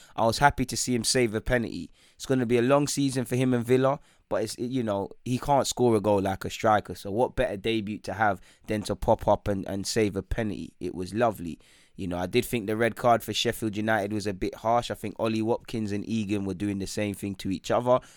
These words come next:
I can see how it is a red though, and it is what it is. You've just gotta, you've just gotta keep your hands down. You really just gotta, you really just gotta keep your hands down. It was a bad day. It was a bad day for Sheffield 'cause, you know, like, like Chelsea, you had a man sent off.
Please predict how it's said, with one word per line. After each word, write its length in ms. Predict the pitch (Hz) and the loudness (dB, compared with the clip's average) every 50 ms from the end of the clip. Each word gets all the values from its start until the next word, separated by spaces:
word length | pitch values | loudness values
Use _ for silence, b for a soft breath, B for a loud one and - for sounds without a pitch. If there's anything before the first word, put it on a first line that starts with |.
| B B B | B B B
I 80 | - - | -8 -6
can 300 | - - 120 113 104 98 | 0 2 2 2 2 0
see 180 | - 110 104 | -2 -4 0
how 240 | 98 104 98 98 95 | 4 4 4 4 4
it 80 | - - | 2 0
is 180 | 98 101 90 | -2 -2 -2
a 100 | 92 90 | -2 0
red 220 | 95 107 107 98 - | 2 2 0 0 0
though, 280 | - 104 104 104 101 95 B B B B B - | 0 2 4 4 2 2 B B B B B -4
and 340 | 95 101 98 98 98 - - _ _ _ - - | -2 -2 -2 -2 -4 -8 -10 _ _ _ -16 -8
it 160 | - 113 - | -6 -4 0
is 220 | 120 123 107 95 | 0 0 0 0
what 160 | 104 104 95 | -2 -2 -2
it 60 | 92 90 | -2 -2
is. 160 | 104 98 90 | -2 -4 -4
You've 120 | 95 92 | -6 -4
just 200 | - - 104 - | -4 -6 -6 -4
gotta, 200 | - 80 78 90 - _ | -6 -6 -6 -8 -10 _
you've 200 | 104 107 101 - | -10 -10 -6 -4
just 180 | - 135 - | -4 -4 -2
gotta 180 | - - 76 - | -2 -4 -4 -4
keep 240 | - - 85 - - | -6 -8 -8 -8 -8
your 100 | 82 90 | -8 -4
hands 260 | 90 95 104 104 - | -4 -4 -4 -4 -4
down. 260 | - 92 90 90 90 b b b b b b b b - - | -6 -6 -6 -6 -8 b b b b b b b b -16 -10
You 120 | - 101 95 | -6 -6 -2
really 340 | 98 107 113 113 104 101 | 0 2 2 4 2 2
just 200 | 92 101 98 - | 0 -2 -4 -4
gotta, 220 | - - 71 92 - - | -4 -4 -6 -6 -6 -8
you 140 | 92 95 98 | -8 -8 -6
really 300 | 95 101 110 107 104 98 | -2 0 0 2 2 0
just 180 | 92 95 - - | -2 -2 -4 -4
gotta 140 | - - - | -4 -6 -6
keep 260 | - - 73 - - | -6 -10 -10 -8 -8
your 100 | - 101 | -6 -4
hands 240 | 98 95 95 98 - | -2 -2 -4 -4 -4
down. 220 | 92 95 92 92 | -4 -4 -2 -2
It 60 | 73 | -2
was 120 | 92 101 110 | -2 -2 -2
a 80 | 104 | 0
bad 300 | - - 123 123 113 - | 2 4 4 4 4 2
day. 180 | - 127 123 120 | 0 0 0 0
It 120 | 113 - 113 | 0 -2 -4
was 120 | 117 117 | -4 -4
a 60 | 127 | -4
bad 260 | 95 - 147 151 143 | -2 0 -2 -2 -2
day 200 | - 165 165 151 | -4 -4 -4 -4
for 180 | 143 - - 117 | -4 -4 -8 -8
Sheffield 420 | - - 113 - - 104 95 90 | -6 -6 -6 -8 -8 -8 -10 -8
'cause, 140 | - - 92 | -8 -10 -8
you 160 | 87 95 101 | -6 -6 -6
know, 140 | 95 95 98 | -6 -6 -6
like, 360 | 101 110 123 127 120 - - | 0 0 2 2 0 -2 -6
like 260 | 113 123 131 127 - - | -4 -2 -2 -2 -4 -6
Chelsea, 500 | - 120 117 123 127 127 135 139 143 - | -8 -8 -6 -6 -8 -10 -10 -10 -10 -10
you 100 | - 101 | -10 -8
had 100 | 92 95 | -8 -6
a 60 | 92 | -4
man 180 | 98 117 117 110 | -4 -4 -4 -4
sent 240 | - - 123 117 - | -4 -6 -6 -4 -4
off. 320 | 85 117 123 - - | -4 -4 -4 -6 -8